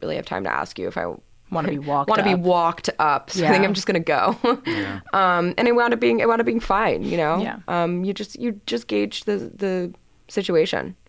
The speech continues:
Speaker 3: Yeah, I
Speaker 2: Yeah.
Speaker 3: was in attack mode myself. Um,
Speaker 2: Yeah.
Speaker 3: uh, like I was, I said earlier,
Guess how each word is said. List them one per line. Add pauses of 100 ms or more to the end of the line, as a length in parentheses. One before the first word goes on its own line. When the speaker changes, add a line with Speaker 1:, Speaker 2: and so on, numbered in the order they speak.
(120)
Speaker 3:
Yeah,
I
Speaker 2:
Yeah.
Speaker 3:
was
in
attack
mode
myself.
Um,
Speaker 2:
Yeah.
Speaker 3:
uh,
like
I
was,
I
said
earlier,